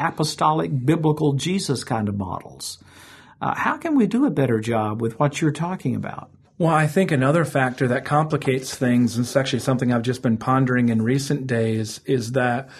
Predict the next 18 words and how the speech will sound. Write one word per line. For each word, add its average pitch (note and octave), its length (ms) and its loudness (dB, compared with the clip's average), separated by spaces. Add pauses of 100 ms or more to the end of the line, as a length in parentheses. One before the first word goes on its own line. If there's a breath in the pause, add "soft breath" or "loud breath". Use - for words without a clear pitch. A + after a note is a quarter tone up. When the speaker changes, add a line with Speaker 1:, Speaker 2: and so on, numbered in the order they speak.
(280 loud breath)
Speaker 2:
um, B2+ 200 4
the B2 120 0
younger D3 460 2
generations, B2 760 0
we're C3+ 120 0
not C#3+ 120 2
even A#2 160 2
talking A#2+ 240 -2
about A#2 200 -2
millennials A#2 580 0
here, A2+ 160 0
but A2 140 -2
even B2 180 0
the A2 60 0
generation A#2+ 500 0
coming A#2 420 0
after C#3+ 380 -2
millennials B2 640 2